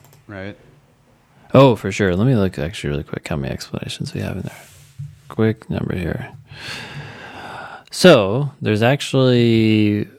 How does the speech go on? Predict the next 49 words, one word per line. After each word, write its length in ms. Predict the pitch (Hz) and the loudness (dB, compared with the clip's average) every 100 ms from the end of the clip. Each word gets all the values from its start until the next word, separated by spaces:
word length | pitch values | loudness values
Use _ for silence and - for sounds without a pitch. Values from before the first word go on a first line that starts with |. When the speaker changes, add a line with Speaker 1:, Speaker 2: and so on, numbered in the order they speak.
| _ | _
Speaker 2:
fourteen 600 | - 143 151 151 123 104 | -6 0 0 0 -4 -2
thousand 480 | 95 87 87 101 107 | 0 0 -2 0 2
nine 220 | 113 123 | 4 4
hundred 240 | 120 110 | 4 2
and 120 | 95 | 0
fifty-nine 800 | - 113 113 98 95 90 87 90 - - - | -4 -2 0 2 2 0 -2 -2 -4 -10 -6
explanations. 720 | - - 90 73 78 - 117 | -6 -4 -2 -2 0 4 6
Speaker 1:
<laughs> 140 | 120 | 8
Oh, 160 | 151 135 | 6 6
because 380 | - 151 156 - | 2 4 6 6
Speaker 2:
Um, 40 | |
Speaker 1:
we've 120 | 139 123 | 4 4
got 280 | 139 - - - - - | 2 0 -8 -20 -20 -4
more 280 | 127 123 113 | 0 2 2
than 220 | 107 101 | 0 -2
one 260 | 101 98 92 | 0 0 0
per 120 | 92 | -2
question 560 | - 104 92 - 85 78 | 0 -2 -2 -6 -8 -8
in 180 | 78 | -8
lots 160 | 80 92 | -4 0
Speaker 2:
yeah, 140 | 95 | 2
Speaker 1:
and 100 | 90 | 2
Speaker 2:
some 160 | - 151 | 4 4
Speaker 1:
lots 40 | |
Speaker 2:
of 60 | 143 | 6
Speaker 1:
of 60 | 113 | 4
Speaker 2:
the 60 | |
games 300 | 101 101 104 | 2 2 2
Speaker 1:
cases. 40 | - | 0
Speaker 2:
have 280 | 90 85 | -2 -2
multiple 460 | 92 90 90 - 85 | 0 -2 -2 -4 -2
videos, 600 | 87 85 87 90 87 - | 0 0 0 0 -2 -6
Speaker 1:
Yeah. 180 | 90 90 | -2 0
Speaker 2:
um, 320 | 90 87 87 95 - - | 0 -2 -4 -8 -16 -10
by 140 | - 90 | 0 0
design. 640 | 90 87 80 85 101 123 - | 2 0 0 0 0 0 0
But, 320 | 98 92 - | 2 2 2
uh, 400 | 101 95 95 92 - | 2 4 4 2 2
in 180 | 120 131 | 4 6
any 160 | 135 | 4
case, 360 | 120 104 107 - | 2 2 0 0
yeah, 120 | 104 87 | 0 2
there's 300 | 98 113 127 | 0 2 2
a 100 | 131 | 0
lot 360 | 117 113 113 | 0 -2 0
of 240 | 113 110 107 | 0 0 -4
information 560 | 95 - - - - - | -6 -6 -8 -8 -12 -12
in 60 | - | -12
there. 200 | - | -12